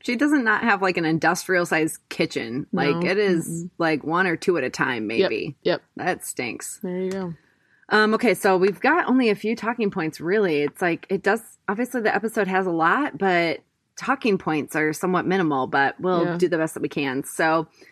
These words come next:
Speaker 1: um, one of the main things is Paulo. And we're hitting it hard with this one 'cause this is, like, the biggest thing that kind of happens in this episode.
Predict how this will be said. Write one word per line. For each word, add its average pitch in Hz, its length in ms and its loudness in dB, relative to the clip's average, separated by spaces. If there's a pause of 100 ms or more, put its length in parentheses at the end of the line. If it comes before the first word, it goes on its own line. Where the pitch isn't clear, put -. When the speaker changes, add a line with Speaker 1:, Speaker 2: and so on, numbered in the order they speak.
(320)
Speaker 1:
um, 180 420 2
one 190 240 0
of 285 80 2
the 202 160 0 (100)
main 185 680 4
things 165 720 -2
is 151 360 0 (140)
Paulo. 135 600 -4 (1080)
And 165 280 0
we're 185 100 2
hitting 196 180 2
it 165 80 2
hard 175 260 4
with 175 120 0
this 170 200 -2
one 175 240 2
'cause 175 140 0
this 160 180 -2
is, 160 140 0
like, 156 240 0
the 165 100 2
biggest 151 640 -2 (260)
thing 156 280 2
that - 140 -2
kind 151 180 0
of 151 80 0
happens 147 460 -2
in 147 480 0
this 160 200 -2
episode. 220 560 -2